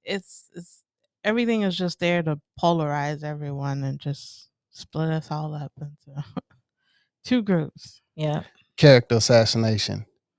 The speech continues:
Speaker 3: at the same time for everybody. So it's like, yeah. Even to think back through this whole thing, who haven't they really? Everybody had their stereotypes.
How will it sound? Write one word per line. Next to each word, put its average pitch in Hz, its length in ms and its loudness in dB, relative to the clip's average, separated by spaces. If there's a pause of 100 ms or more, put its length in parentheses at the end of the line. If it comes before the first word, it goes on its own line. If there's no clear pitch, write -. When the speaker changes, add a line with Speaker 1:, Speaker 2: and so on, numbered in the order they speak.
(180)
Speaker 3:
at 110 140 -2
the - 40 -10
same 107 320 0
time - 360 -6 (2250)
for - 280 -6
everybody. 104 600 -2 (1300)
So 110 240 0
it's 110 140 0
like, 107 220 2 (100)
yeah. 117 380 -2 (2500)
Even 185 180 2
to 123 80 4
think 165 260 -2
back 117 200 0
through 120 100 -2
this 113 120 -4
whole 120 260 -2
thing, 120 360 -10
who 226 140 -2
haven't 120 480 -6
they - 120 -8
really? 64 460 -14 (2250)
Everybody 107 460 0
had 101 200 -6
their - 80 -10
stereotypes. - 920 -8